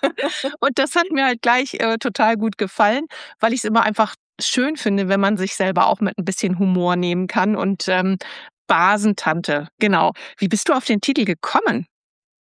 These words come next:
Speaker 2: Was steckt
Speaker 1: Eigentlich
Speaker 2: dahinter?
Speaker 1: bin, <laughs> eigentlich bin gar nicht ich auf den Titel gekommen, sondern ei-, einige meiner Kursteilnehmerinnen.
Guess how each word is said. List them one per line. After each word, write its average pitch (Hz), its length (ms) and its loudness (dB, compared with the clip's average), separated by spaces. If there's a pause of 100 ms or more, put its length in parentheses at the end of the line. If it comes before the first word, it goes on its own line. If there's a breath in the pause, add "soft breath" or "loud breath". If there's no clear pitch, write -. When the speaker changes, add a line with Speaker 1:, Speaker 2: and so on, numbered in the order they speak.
(240)
Speaker 2:
Was - 140 0
steckt - 220 -4
Speaker 1:
Eigentlich 233 240 2
Speaker 2:
dahinter? - 120 0
Speaker 1:
bin, 214 100 -6 (280 loud breath)
<laughs> 262 60 0
eigentlich 285 200 2
bin 285 160 0
gar 226 100 4
nicht 214 160 0
ich 349 220 -2
auf - 80 -10
den 214 160 0
Titel 208 280 -4
gekommen, 240 540 0
sondern 226 420 0
ei-, 190 360 0
einige 240 380 0
meiner 233 260 0
Kursteilnehmerinnen. 180 1040 0